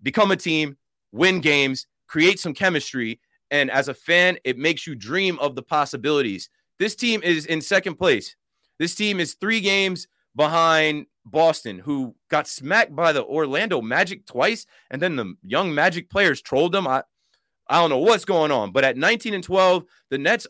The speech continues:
are where we imagined them to be, where we've wanted them to be. You're, you're getting surprise performances out of guys like T J Warren or Ben Simmons.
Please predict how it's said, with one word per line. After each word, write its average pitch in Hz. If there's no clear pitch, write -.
are 180
where 165
we 160
imagined 139
them 127
to 120
be, 113
where 120
we've 147
wanted 143
them 117
to 123
be. 104
You're, 170
you're 165
getting 208
surprise 202
performances 190
out 156
of 131
guys 156
like 151
T 214
J 185
Warren 143
or 135
Ben 196
Simmons. 147